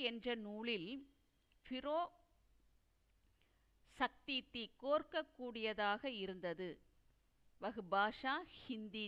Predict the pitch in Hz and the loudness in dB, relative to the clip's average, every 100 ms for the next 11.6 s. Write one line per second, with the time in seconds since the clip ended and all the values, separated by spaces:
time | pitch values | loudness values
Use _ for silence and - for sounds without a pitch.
0 | - - 175 - - _ - - 196 202 | -6 -8 -8 -10 -20 _ -10 -4 -2 0
1 | 208 196 208 294 349 - - 170 160 180 | 0 -2 -2 -4 -4 -12 -10 -8 -6 -6
2 | 170 - - - _ _ _ _ _ _ | -6 -10 -20 -20 _ _ _ _ _ _
3 | _ _ _ _ _ _ _ - _ _ | _ _ _ _ _ _ _ -20 _ _
4 | _ - _ - 202 254 - 359 349 - | _ -20 _ -6 0 2 2 -2 -2 -2
5 | - 190 226 254 233 220 190 - 190 240 | 4 6 6 2 2 2 2 -2 -6 0
6 | 302 330 - 208 214 233 220 202 208 277 | 0 0 2 4 4 2 -2 -2 0 -2
7 | 196 185 185 190 185 165 180 269 - _ | -2 -4 -2 -2 -2 -4 -4 -6 -10 _
8 | _ - 170 220 254 330 311 196 151 - | _ -20 2 4 4 2 0 -2 -8 -18
9 | - _ _ 185 202 202 220 302 185 196 | -20 _ _ -4 0 0 -2 -6 -6 -8
10 | 202 214 208 - - 233 240 370 381 339 | -4 0 0 -2 -12 -12 -4 -2 0 -2
11 | 285 311 330 - 311 | -2 -2 -2 -4 0